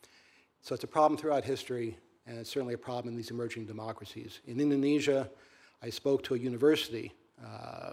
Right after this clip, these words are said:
must have been five hundred people in the audience, students, and I asked them what the biggest problem in the country was, and they said, "Corruption." And they asked me what they could do about it, and I said, "Don't pay. Take a picture of someone who asks for a bribe and put it on the internet.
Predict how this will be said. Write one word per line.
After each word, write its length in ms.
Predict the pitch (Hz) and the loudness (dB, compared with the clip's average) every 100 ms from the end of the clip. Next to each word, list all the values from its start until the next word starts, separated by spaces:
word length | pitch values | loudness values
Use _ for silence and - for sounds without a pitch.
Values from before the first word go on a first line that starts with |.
| - | -12
must 160 | 131 117 | -16 -14
have 60 | - | -14
been 80 | |
five 200 | 113 131 | -2 -2
hundred 160 | 127 131 | 0 -4
people 240 | 139 - | -4 -6
in 60 | 120 | -2
the 100 | 120 | -2
audience, 380 | 123 120 117 110 | 0 -2 -4 -8
students, 480 | - 120 120 113 - - - - - - _ _ | -4 -4 -2 -4 -6 -10 -20 -20 -20 -20 _ _
and 100 | 120 | -8
I 80 | 120 | -2
asked 200 | 127 135 | 0 0
them 60 | 131 | 0
what 100 | 127 | -4
the 60 | 123 | 0
biggest 280 | 127 127 | 0 0
problem 220 | - 131 120 | 2 2 2
in 80 | |
the 120 | 113 - | -6 -6
country 220 | 127 92 | -6 -4
was, 300 | 110 104 98 | -6 -6 -10
and 80 | 110 | -10
they 80 | |
said, 200 | 110 127 | -4 -4
"Corruption." 560 | - 156 156 175 - 78 - _ _ _ _ _ _ | 2 6 6 4 -8 -12 -18 _ _ _ _ _ _
And 320 | 113 110 113 | -12 -10 -6
they 100 | 117 | -2
asked 220 | 127 127 | 0 0
me 80 | - | 2
what 220 | 127 131 | 0 0
they 80 | - | -4
could 140 | 131 131 | -4 0
do 120 | 208 | 4
about 200 | 202 117 | 4 2
it, 20 | |
and 80 | 117 | -2
I 60 | |
said, 180 | 113 135 - | -4 -4 -6
"Don't 220 | - 147 147 | 0 0 8
pay. 460 | - 190 110 - _ _ _ _ _ _ - | 8 8 -2 -10 _ _ _ _ _ _ -14
Take 200 | - 180 | -2 0
a 60 | 175 | 2
picture 340 | 202 208 175 | 2 2 2
of 60 | 151 | 4
someone 180 | 156 135 | 2 2
who 80 | |
asks 220 | 143 139 - | 4 4 2
for 320 | 139 127 123 - - - | 0 0 -4 -10 -20 -12
a 120 | 135 | -8
bribe 460 | 123 127 127 143 | -4 0 2 0
and 80 | 123 | -4
put 140 | - 165 | -2 2
it 60 | |
on 140 | 151 147 | 2 4
the 80 | |
internet. 460 | 165 180 131 110 - | 2 0 -6 -8 -14